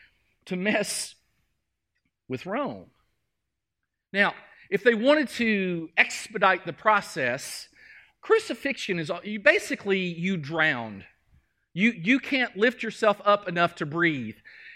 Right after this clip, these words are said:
And so the fluid on your lungs just settles, and once you get so tired you can't lift up, you die.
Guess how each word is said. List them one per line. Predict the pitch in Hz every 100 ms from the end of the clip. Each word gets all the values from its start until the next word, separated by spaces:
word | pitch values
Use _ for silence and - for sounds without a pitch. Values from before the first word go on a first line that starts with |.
| -
And | 180
so | - 214 196
the | 170
fluid | 175 214 254
on | 214 196
your | 185
lungs | 190 180 160 -
just | 165 -
settles, | 202 202 160 147 - - - -
and | 165 170
once | 233 240
you | 233
get | 208
so | 185 214 208
tired | 226 202 190
you | 190
can't | 170 202 160
lift | 170 170
up, | 202 202 160 143 - - - _
you | - 180
die. | 196 240 110 92